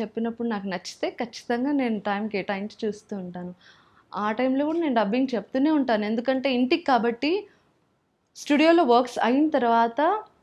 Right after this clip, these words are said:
నాకు మెయిల్స్ పంపిస్తారు. అక్కడ వర్క్స్ ఆపి పంపించలేరు కాబట్టి, ఇంకా నాకు వస్తూనే ఉంటాయి. ఈ టైమ్ అని లేదు, నైట్ ట్వెల్వ్, ఆ, లెవెన్ అలా నేను చెప్తూనే ఉంటాను డబ్బింగ్స్.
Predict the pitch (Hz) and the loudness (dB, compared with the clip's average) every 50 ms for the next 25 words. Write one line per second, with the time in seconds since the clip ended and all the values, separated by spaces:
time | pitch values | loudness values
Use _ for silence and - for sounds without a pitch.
0 | _ _ - 240 247 240 240 254 233 233 220 233 226 226 - - 196 196 185 196 | _ _ -4 -2 -2 0 0 0 -2 0 -2 -2 -4 -6 -6 -6 -6 -4 -6 -8
1 | 190 - - 202 190 185 180 - - - 220 226 240 240 233 226 214 214 233 240 | -10 -10 -8 -6 -6 -6 -6 -8 -8 -8 -6 -2 0 0 2 2 2 2 0 0
2 | 240 - 247 208 202 196 262 254 247 214 208 202 214 233 220 226 226 220 208 196 | 0 0 0 0 2 2 0 -2 0 0 -2 -2 -2 -2 -2 -2 -2 -2 -2 -2
3 | - 202 185 175 196 196 196 - 262 277 269 262 302 311 - _ _ _ _ _ | -4 -4 -4 -4 -6 -8 -6 -4 -4 -2 -2 -2 -4 -6 -10 _ _ _ _ _
4 | _ _ _ _ _ _ _ _ - 254 254 254 262 247 240 247 240 240 214 202 | _ _ _ _ _ _ _ _ -10 -8 -4 -2 -2 0 0 0 0 0 -2 -2
5 | 208 - - 262 285 330 339 311 285 277 269 226 - 254 262 262 262 240 254 285 | -4 -4 -2 0 2 2 2 2 2 0 0 0 0 -2 2 4 4 4 4 4
6 | 311 311 285 254 240 220 208 214 233 277 294 - _ _ _ _ _ _ _ _ | 2 2 2 0 0 0 0 -2 -2 -4 -4 -8 _ _ _ _ _ _ _ _
7 | - 220 214 220 233 247 240 - 277 277 - 240 226 214 208 214 220 220 220 226 | -6 -4 -4 -2 -2 -2 0 0 -2 0 2 4 4 4 4 4 2 2 0 0
8 | 226 226 226 226 226 - - _ - - - 202 202 202 202 202 196 196 202 208 | 0 0 -2 -2 -4 -6 -10 _ -14 -10 -8 -8 -6 -6 -6 -6 -6 -4 -2 -2
9 | 214 202 208 220 214 202 202 196 202 202 196 180 - - 208 220 208 - 208 202 | -2 -2 -2 -4 -4 -4 -4 -2 -2 -2 -4 -4 -6 -6 -6 -6 -4 -6 -8 -8
10 | _ - 233 247 247 233 214 214 208 202 185 180 175 175 180 180 180 180 180 | _ -6 -4 -2 -2 -4 -4 -6 -6 -8 -8 -8 -8 -8 -10 -10 -10 -10 -12